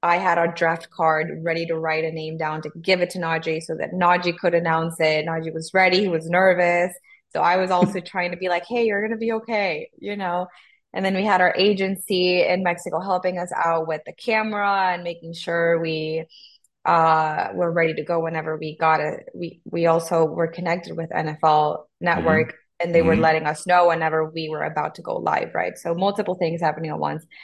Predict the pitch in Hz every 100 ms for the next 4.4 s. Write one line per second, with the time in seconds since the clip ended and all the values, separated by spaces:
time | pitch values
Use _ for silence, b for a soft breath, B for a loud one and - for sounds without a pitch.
0 | B B - 190 185 208 208 180 170 165
1 | 170 160 156 - 170 175 165 165 165 160
2 | 156 151 156 - 151 151 - 170 160 165
3 | 165 156 165 160 151 156 151 - 165 -
4 | - 202 190